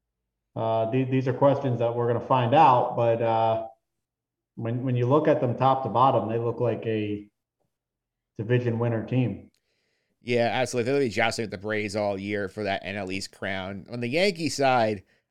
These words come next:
Speaker 2: I've said to you off the air, I said on the podcast too, I didn't really understand the rationale of the Donaldson move in terms of being like, this is the move of the Yankee offseason. I thought,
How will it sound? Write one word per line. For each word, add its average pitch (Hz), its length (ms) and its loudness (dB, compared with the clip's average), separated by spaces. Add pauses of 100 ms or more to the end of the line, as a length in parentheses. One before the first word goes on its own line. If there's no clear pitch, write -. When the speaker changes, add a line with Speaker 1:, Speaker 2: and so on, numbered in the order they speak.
(120)
Speaker 2:
I've 185 220 2
said 208 160 2
to 151 80 -6
you 147 100 2
off 143 200 6
the 113 80 0
air, 113 60 4
I - 40 2
said 156 160 0
on 143 40 0
the 131 80 0
podcast 117 480 -2
too, 123 160 -4
I 123 140 2
didn't 139 400 -6
really 143 280 2
understand 113 600 -4
the 104 60 -6
rationale 104 400 -4
of 101 60 -6
the 98 40 -4
Donaldson 104 560 -6
move 107 380 -4 (400)
in 113 120 -8
terms 117 280 -2
of 107 120 -2
being 113 280 -2
like, 104 280 -6 (300)
this 156 380 0
is 151 220 0
the 147 280 -2
move 135 300 0
of 110 100 -2
the 107 100 -6
Yankee 107 260 -4
offseason. 95 320 -4
I - 20 -8
thought, 107 240 -2